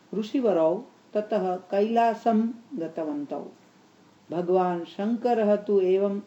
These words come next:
उक्तवान्, "समुद्रमन्थनकाले अहं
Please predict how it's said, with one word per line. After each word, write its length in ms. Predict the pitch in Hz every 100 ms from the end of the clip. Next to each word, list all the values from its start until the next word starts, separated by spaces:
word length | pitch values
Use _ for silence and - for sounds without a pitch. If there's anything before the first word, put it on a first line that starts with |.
| -
उक्तवान्, 600 | 151 - 175 151 127 117 - _ _ _ _ - _ -
"समुद्रमन्थनकाले 1500 | 208 233 269 254 247 233 233 226 226 214 202 185 170 156 156
अहं 640 | - - 170 180 180